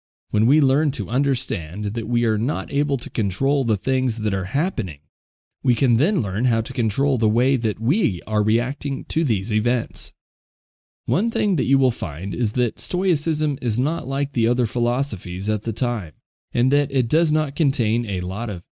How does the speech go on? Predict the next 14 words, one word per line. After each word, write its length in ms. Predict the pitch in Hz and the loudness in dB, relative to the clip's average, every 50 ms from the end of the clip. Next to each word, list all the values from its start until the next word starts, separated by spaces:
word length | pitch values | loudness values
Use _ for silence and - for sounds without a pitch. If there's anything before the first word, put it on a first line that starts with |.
| _ | _
endless 440 | 135 127 127 123 117 117 117 113 - | 0 0 2 2 2 2 2 0 0
debates. 680 | - 117 110 101 104 104 95 87 78 - - - - - _ _ _ _ _ _ _ _ _ _ _ | 0 0 2 2 2 2 0 -2 -6 -8 -10 -10 -10 -12 _ _ _ _ _ _ _ _ _ _ _
You 140 | 104 101 | 2 2
do 240 | 98 98 120 160 180 | 2 2 2 0 0
not 240 | 180 180 180 151 120 | 0 0 -2 -2 -2
need 240 | 123 104 98 95 92 | -2 0 0 0 0
to 100 | - 113 | 0 0
debate 360 | 110 107 107 117 131 139 - | 0 2 2 2 0 0 0
the 140 | 135 127 127 | 0 -2 0
idea 420 | 123 135 131 113 113 113 131 127 92 | 0 -2 -2 0 0 0 0 0 -2
of 160 | 95 87 95 | -4 -6 -4
right 240 | 90 87 98 104 110 | -4 -2 0 0 0
and 160 | 107 113 110 | 0 0 0
wrong 300 | 113 117 113 95 78 | 0 0 -2 -2 -6